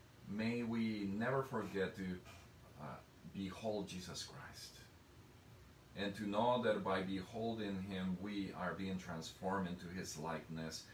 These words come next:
and to know that he is, uh, the one who begins the work in us,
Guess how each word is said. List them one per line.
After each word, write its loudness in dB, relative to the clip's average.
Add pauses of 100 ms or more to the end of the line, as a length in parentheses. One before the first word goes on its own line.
(380)
and 0
to 0
know 4
that 2 (560)
he -2
is, 2 (340)
uh, -4 (540)
the 4
one 4
who -2
begins 0
the -2
work 4 (100)
in 2
us, -2